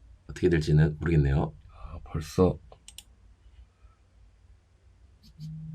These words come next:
과연,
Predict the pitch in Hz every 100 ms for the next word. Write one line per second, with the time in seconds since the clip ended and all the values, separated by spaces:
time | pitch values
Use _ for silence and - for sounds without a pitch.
0 | - 160 160 156 160 156 156 _ _ -
1 | - _ - - - - _ _ - 104
2 | 120 -